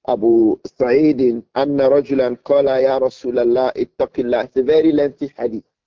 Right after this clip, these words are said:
but I like to pick it just as it has been said here. It's the hadith of Dhu Khuwaysira. That is hadith number thirty-eight from the hadith of Abu Sa'id al-Khudri. It also occurs in Al-Bukhari and Muslim.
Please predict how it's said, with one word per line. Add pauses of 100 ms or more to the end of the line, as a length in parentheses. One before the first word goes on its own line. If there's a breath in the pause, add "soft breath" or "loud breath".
(140)
but
I
like
to
pick
it
just
as
it
has
been
said
here. (540)
It's
the
hadith
of
Dhu
Khuwaysira. (440)
That
is
hadith
number
thirty-eight (340)
from
the
hadith
of
Abu
Sa'id (240)
al-Khudri. (420)
It
also
occurs
in
Al-Bukhari
and
Muslim.